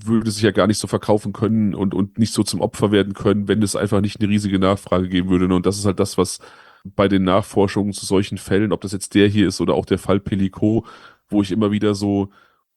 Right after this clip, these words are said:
ja, fast schon fassungslos dann vor meinen Unterlagen sitze und denke, es kann doch nicht sein, dass so viele Menschen das wollen und ausnutzen und nachfragen. Das ist,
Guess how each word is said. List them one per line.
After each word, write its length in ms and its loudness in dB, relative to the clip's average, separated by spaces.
ja, 180 -4
fast 240 -6
schon 140 -2
fassungslos 720 -2
dann 120 -2
vor 200 -4
meinen 200 0
Unterlagen 460 -2
sitze 220 -8
und 100 -4
denke, 180 -2
es 140 -8
kann 320 -2
doch 180 -2
nicht 240 -4
sein, 220 0
dass 180 -4
so 140 -4
viele 300 -2
Menschen 580 -4
das 420 -4
wollen 460 4
und 220 -2
ausnutzen 480 -2
und 100 -2
nachfragen. 560 0
Das 160 -8
ist, 360 -10